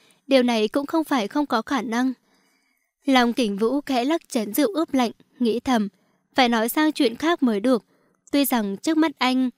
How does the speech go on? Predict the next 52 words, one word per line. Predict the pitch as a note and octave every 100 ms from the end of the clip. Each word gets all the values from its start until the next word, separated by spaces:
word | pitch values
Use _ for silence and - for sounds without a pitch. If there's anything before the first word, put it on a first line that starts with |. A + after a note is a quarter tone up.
| _ -
mới | B3 A3+
vừa | D#4+ C#4
lấy | G#3+ G#3
được | A3+ B3+
sự | - A3
tín | - A3+ C4+
nhiệm | D4+ -
từ | B3+ G#3+
cô, | - B3 C4 _ _ _ -
nhưng | B3+ A#3+
nếu | A3 G3+
nói | G#3+ G#3
về | A#3+
công | C#4 D4+ C#4+
việc | C4+
nữa | A#3 A#3 C#4
liền | E4 B3+ G3
vô | A3+
ích | A#3+ D#4
rồi. | - A3+ G3 _ _ - -
Anh | B3 B3
trai | C4+ B3
anh | B3 B3
căn | B3+ B3 A#3+
bản | A#3 F#3
không | - D4
quan | C#4 C#4+ C4+
tâm | D4 C#4+
đến | G#3+
chuyện | F#3+ C4+
quảng | - A#3 G#3
cáo. | A3 G#3 C#4 - _ _ _
Chị | C#4+ -
dâu | B3 B3
đương | A#3+ B3 B3
nhiên | B3+ B3+
cũng | C4 C#4+
hoàn | D4+ G#3+
toàn | A3+ G#3+
không | - C#4+ C#4
biết. | E4 - _ _ _
Ở | - G#3+
công | - A#3+
ty | A#3 B3
hôm | B3 C4 B3+
nay | B3+ C4 - - -
càng | C4 A#3+
không | E4+ D#4+
có | A#3+
hội | D4 B3
nghị | A#3+ A3+
nào | G#3+ G#3+ G3+